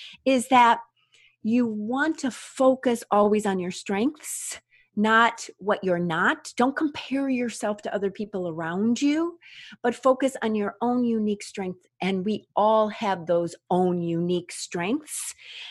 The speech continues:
And the more you compare, the more you focus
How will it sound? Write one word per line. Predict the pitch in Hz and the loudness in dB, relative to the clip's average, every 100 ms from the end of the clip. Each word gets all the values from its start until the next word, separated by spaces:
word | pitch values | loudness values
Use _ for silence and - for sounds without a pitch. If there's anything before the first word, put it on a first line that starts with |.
| - 220 | -4 2
And | 226 | 4
the | 202 | 6
more | 208 214 214 262 311 | 8 8 8 8 8
you | 330 320 | 6 4
compare, | 311 339 294 285 214 220 277 | 2 0 0 0 0 0 0
the | 233 | 2
more | 240 240 | 4 4
you | 240 220 | 2 -2
focus | - 254 262 262 330 320 | 0 4 4 4 2 0